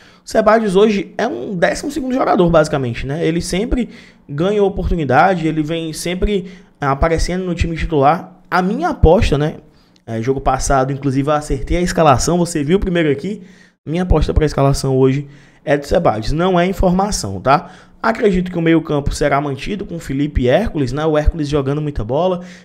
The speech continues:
Pikachu que não apareceu tanto no último jogo, Crispim e Lucas Lima que jogaram demais pra mim, jogaram demais mesmo, os dois foram destaques da partida, né? O Crispim deu assistência, o Lucas Lima participou da jogada do gol,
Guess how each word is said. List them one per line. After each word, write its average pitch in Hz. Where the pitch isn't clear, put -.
Pikachu 190
que 180
não 175
apareceu 156
tanto 139
no 143
último 135
jogo, 185
Crispim 196
e 185
Lucas 180
Lima 156
que -
jogaram 160
demais 170
pra 147
mim, 147
jogaram 147
demais 175
mesmo, 143
os 180
dois 139
foram 151
destaques 143
da 147
partida, 151
né? 139
O 143
Crispim 143
deu 156
assistência, 151
o 135
Lucas 131
Lima 156
participou 147
da 147
jogada 143
do 143
gol, 156